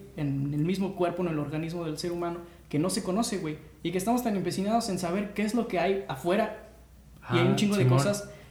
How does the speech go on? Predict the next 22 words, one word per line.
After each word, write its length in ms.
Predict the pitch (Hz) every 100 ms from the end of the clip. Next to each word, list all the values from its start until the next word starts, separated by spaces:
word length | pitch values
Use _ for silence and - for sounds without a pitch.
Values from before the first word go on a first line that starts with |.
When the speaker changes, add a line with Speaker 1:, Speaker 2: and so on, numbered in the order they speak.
| - -
Speaker 1:
que 280 | 160 151 156
hay 120 | 185
aquí 180 | 202 214
adentro 520 | 220 208 220 - - - -
que 100 | 175
desconocemos, 600 | 165 - 156 254 277 202
güey. 160 | 160 151 - - -
Yo 100 | 170
que, 240 | 214 233 240
yo 140 | 196
creo 160 | 220 226
que 400 | 240 208 - -
para 460 | 165 160 151 143
poder 240 | 160 165 214
descubrir 640 | 233 - 175 170 220 190
lo 180 | 170 147
que 420 | 156 143 143 - - - - - - -
hay 160 | 185 220
en 100 | 226
otro 220 | 226 220
lado, 280 | 226 170 156
güey, 160 | 160